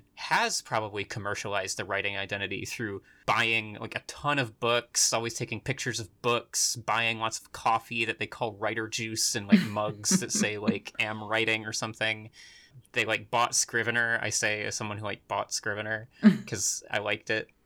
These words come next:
Speaker 1: But there is a lot about the writing identity that is very commercialized and commercializable.
Speaker 2: Yeah.
Speaker 1: And panderable to.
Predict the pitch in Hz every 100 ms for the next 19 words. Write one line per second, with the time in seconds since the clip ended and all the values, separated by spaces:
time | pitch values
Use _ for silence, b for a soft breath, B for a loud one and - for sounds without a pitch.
0 | _ _ - 120 - - 139 135 147 202
1 | 147 131 127 120 113 113 104 104 101 95
2 | 98 95 98 98 - 104 - 98 95 98
3 | 98 107 _ - - 110 107 - 117 104
4 | 101 104 101 - 110 110 107 110 101 101
5 | 104 101 110 101 107 190 202 180 170 156
6 | - _ - 101 - 107 107 104 104 104
7 | - 107 101 101